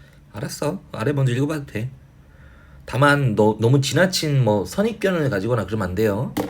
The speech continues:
어, 설레발치면 안 된다는 얘기야. 읽어보는 건 좋은데 설레발은 치지 말아라. 자, 아래 박스 읽을게. A series of studies. 음, 여러, 여러 연구. 일련의 연구 뭐 아무, 아무 해, 해놓고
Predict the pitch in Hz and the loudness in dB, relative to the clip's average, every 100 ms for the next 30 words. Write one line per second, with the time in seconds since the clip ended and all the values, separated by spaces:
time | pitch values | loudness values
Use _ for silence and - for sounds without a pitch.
0 | - - - 143 - 180 185 180 - 113 | -10 -14 -12 -12 -4 -2 4 2 2 -2
1 | 90 110 107 101 87 80 80 113 135 - | 0 -2 -2 -4 -6 -8 -8 -8 -12 -18
2 | - - 98 156 165 165 151 135 107 110 | -20 -8 2 2 2 2 2 2 0 2
3 | 117 147 156 131 101 - 110 82 82 - | 2 2 2 2 0 -4 -4 -6 -6 -10
4 | - - - - 104 90 - - - 113 | -18 -20 -16 -4 -2 -2 -8 -20 -4 0
5 | 123 151 - 123 107 107 92 - - - | 2 0 0 0 2 0 -8 -16 -20 -20
6 | - - - - - - - - - - | -20 -20 -20 -20 -20 -20 -20 -20 -20 -20
7 | - 110 117 123 - 143 143 143 135 104 | -6 -2 0 -2 2 4 8 6 6 4
8 | 113 127 - 110 101 95 85 78 - - | 4 2 0 0 2 0 0 -8 -12 -16
9 | - - - - - - 80 78 76 80 | -20 -20 -20 -20 -20 -16 -12 -10 -8 0
10 | 104 110 101 101 104 117 98 104 101 92 | 4 4 4 4 6 8 6 2 -2 -4
11 | 87 - - - 98 113 117 95 92 87 | -8 -18 -14 -2 2 4 4 2 0 -2
12 | 82 80 - 92 101 - 90 87 - 120 | -4 -6 -6 -6 -6 -8 -10 -10 -4 -4
13 | 113 135 135 - 139 | -2 -2 -2 -2 -6